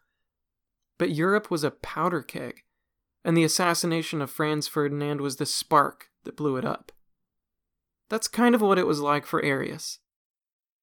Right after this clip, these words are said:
Arius was not the only one teaching these ideas, but he happened to teach it in Alexandria,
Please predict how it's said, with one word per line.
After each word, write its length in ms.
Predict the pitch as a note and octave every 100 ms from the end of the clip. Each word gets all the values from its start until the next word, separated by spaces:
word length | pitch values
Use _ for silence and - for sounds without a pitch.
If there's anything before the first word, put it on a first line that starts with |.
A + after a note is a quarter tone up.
| _ _ _ _ _ _ _ _
Arius 360 | - G#3+ A#3+ A#3
was 120 | E3+
not 360 | D#3+ D#3+ - -
the 120 | D#3
only 340 | - D3+ D#3+
one 260 | C#3 C#3+ C#3
teaching 360 | C#3 C#3 C#3+ C3+
these 220 | C3+ B2+
ideas, 600 | C3 C3 C#3 - - - _ _ _ _ _
but 120 | -
he 160 | D3 G3
happened 400 | F3+ G#3+ A#3 G3
to 60 | D#3+
teach 340 | - E3 -
it 200 | E3 - -
in 100 | D#3
Alexandria, 840 | D3 C3+ C#3+ D3+ C#3+ D3 - -